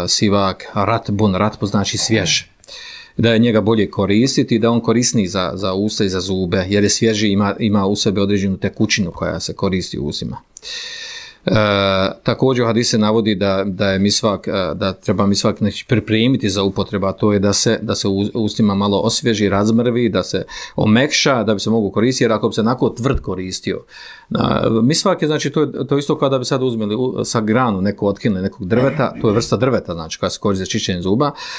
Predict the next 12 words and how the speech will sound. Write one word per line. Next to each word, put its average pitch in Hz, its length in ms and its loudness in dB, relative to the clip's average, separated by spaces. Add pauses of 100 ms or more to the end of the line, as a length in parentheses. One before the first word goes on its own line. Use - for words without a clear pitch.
(600)
E, - 60 -4 (1900)
kada 113 260 2
bi 104 60 0
danas, 127 440 0
sad - 280 0
uzeli 117 280 0
bilo 123 200 2
koje, 98 260 2
od 98 140 -4
koje 113 240 2
drveta 104 540 0
granu, 127 640 0